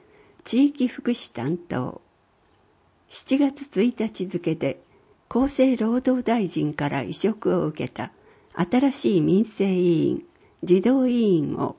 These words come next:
紹介します。民生委員、児童委員とは、地域福祉の推進役として活動する無報酬のボランティアで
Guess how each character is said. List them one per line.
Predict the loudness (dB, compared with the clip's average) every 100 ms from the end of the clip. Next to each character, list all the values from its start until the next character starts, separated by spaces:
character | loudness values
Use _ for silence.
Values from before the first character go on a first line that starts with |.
| _
紹 | -4 -4 -2
介 | -4 -6
し | -8 -2 0
ま | 0
す。 | -4 -18 -20 _ _ _ _ _ _ _ _ _ _ _ _ _ _ _ _ _ _ 0
民 | 4 4
生 | 2 -2
委 | -2 0 2 2
員、 | -4 -10 -20 _ 0
児 | 0
童 | 2 -2 -4 -4
委 | -2 0
員 | -2 -4 -14 _
と | -6 -4
は、 | -6 _ _ _ _ _ _ _ _ _ _ _
地 | 0 4 4
域 | 2 -2
福 | 0 -4
祉 | -2 0
の | 0 0 -6 -8
推 | 2 2
進 | 2 -2 0
役 | 0 -2 -6
と | -6
し | -6 -8
て | -6 -6 -8 -6
活 | -6 -6 -4
動 | -2 -2
す | -6 -6
る | -6 -6 -12 -20 -20 -20 _
無 | 2 4
報 | 4 2
酬 | 2 0 2
の | 0 2
ボ | 0
ラ | 2
ン | 0 -2
テ | -4
ィ | -6 -6
ア |
で | -12 -16